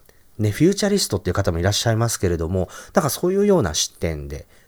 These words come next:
テクノロジーとか価値観とか概念とか、あー、社会とか、そういったものを俯瞰する。うー、これ、未来から現実、現在を見るっていうバックキャスティングなんていう言い方もするんですけれども、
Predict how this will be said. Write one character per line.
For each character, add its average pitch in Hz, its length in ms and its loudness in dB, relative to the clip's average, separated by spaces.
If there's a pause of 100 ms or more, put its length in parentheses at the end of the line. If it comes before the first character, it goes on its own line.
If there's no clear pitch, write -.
テ 107 100 0
ク 110 160 -2
ノ 104 140 4
ロ 90 120 2
ジ 78 160 -6
ー 76 40 -10
と - 160 -10
か 78 160 -6
価 - 160 -4
値 - 160 -6
観 101 240 -2
と 82 100 -2
か 78 140 -2
概 101 300 2
念 78 220 -4
と 85 200 -4
か、 - 240 -4 (340)
あ 87 140 0
ー、 82 60 -2
社 - 180 -2
会 95 240 2
と - 160 -10
か、 - 180 -10 (400)
そ 117 240 -2
う 123 60 2
い - 20 -10
っ - 20 -10
た - 220 -2
も 123 160 2
の 85 220 0
を 87 60 0
俯 - 140 -12
瞰 101 280 2
す 95 200 -2
る。 90 200 -2 (320)
う 95 60 -2
ー、 80 420 -2 (260)
こ 113 120 0
れ、 92 140 2 (240)
未 165 140 4
来 170 180 6
か 98 120 0
ら 87 80 2
現 110 260 0
実、 110 320 -6
現 117 160 0
在 92 140 0
を - 20 0
見 87 80 -2
る 87 60 0
っ 82 40 -6
て - 120 -6
い - 20 -2
う - 40 -2
バ 95 140 2
ッ - 40 -18
ク 147 120 -2
キ 185 100 4
ャ 180 60 4
ス - 100 -4
テ 117 100 2
ィ 95 60 2
ン - 20 0
グ 85 80 -2
な 80 100 0
ん 78 60 -4
て 85 100 -4
い 82 40 0
う - 20 0
言 87 80 0
い - 20 -2
方 92 220 -2
も 87 80 -4
す - 160 -2
る 104 100 2
ん 92 80 0
で 78 80 -4
す - 120 -6
け 82 100 -4
れ 78 100 -4
ど 76 120 -6
も、 82 260 -4